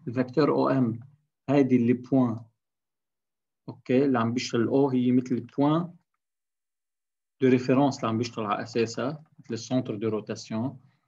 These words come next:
والإم هي البارتيكول، أوكي، البوزيسيون للبارتيكول اللي بتكون أون موفمون،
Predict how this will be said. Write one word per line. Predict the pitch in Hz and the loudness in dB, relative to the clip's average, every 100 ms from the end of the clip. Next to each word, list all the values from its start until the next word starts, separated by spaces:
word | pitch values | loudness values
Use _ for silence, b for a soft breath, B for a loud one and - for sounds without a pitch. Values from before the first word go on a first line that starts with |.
| _ _ _ _ - | _ _ _ _ 2
والإم | 123 147 - 196 208 208 - _ _ _ _ _ _ _ _ _ | 4 4 2 2 2 0 -10 _ _ _ _ _ _ _ _ _
هي | 160 156 | 6 8
البارتيكول، | 131 123 143 135 139 - 160 175 175 - _ _ _ _ _ _ _ _ _ _ _ _ _ _ _ _ _ _ _ _ _ _ _ _ _ _ _ _ _ _ | 6 4 0 0 -2 2 2 2 -2 -14 _ _ _ _ _ _ _ _ _ _ _ _ _ _ _ _ _ _ _ _ _ _ _ _ _ _ _ _ _ _
أوكي، | - 139 156 | 2 2 2
البوزيسيون | - 127 135 127 123 185 180 | -2 -2 0 0 0 2 4
للبارتيكول | 135 - 120 - 123 139 147 165 - _ _ - | 2 2 -2 -4 -4 0 2 0 -6 _ _ -4
اللي | 127 123 | -2 -2
بتكون | - 147 147 | 0 0 2
أون | 147 151 | 2 2
موفمون، | 139 120 110 107 - | 2 2 0 -6 -8